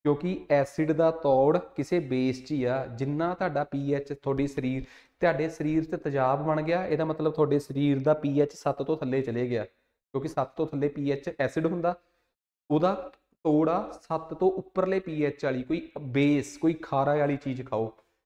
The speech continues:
ਕਹਿੰਦੇ ਬੇਸ ਉਹ ਹੁੰਦਾ, ਜਿਵੇਂ ਐਸਿਡ ਖੱਟਾ ਹੁੰਦਾ ਹੈ, ਬੇਸ ਕੌੜਾ ਹੁੰਦਾ ਹੈ।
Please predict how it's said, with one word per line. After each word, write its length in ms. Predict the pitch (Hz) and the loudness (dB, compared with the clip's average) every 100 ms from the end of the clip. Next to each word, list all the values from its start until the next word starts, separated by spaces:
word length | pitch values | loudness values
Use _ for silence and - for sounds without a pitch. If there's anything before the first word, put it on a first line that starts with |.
| - | -6
ਕਹਿੰਦੇ 220 | 156 185 | -2 0
ਬੇਸ 440 | 160 131 139 147 143 | 0 0 0 -2 -2
ਉਹ 180 | 156 | -2
ਹੁੰਦਾ, 420 | 170 147 135 170 151 | -2 -2 -2 -2 -4
ਜਿਵੇਂ 260 | 135 160 165 - _ _ - | -2 -2 -4 -12 _ _ 0
ਐਸਿਡ 440 | 139 - 180 151 - _ _ | 0 2 2 2 -2 _ _
ਖੱਟਾ 340 | - - 170 | -10 4 6
ਹੁੰਦਾ 280 | 190 196 185 | 6 2 -2
ਹੈ, 140 | 190 196 _ _ _ - | -2 -6 _ _ _ -2
ਬੇਸ 300 | 135 139 139 | 0 0 -2
ਕੌੜਾ 340 | - 131 117 | 0 2 2
ਹੁੰਦਾ 280 | 113 110 101 | 0 -2 -4
ਹੈ। 120 | 98 | -6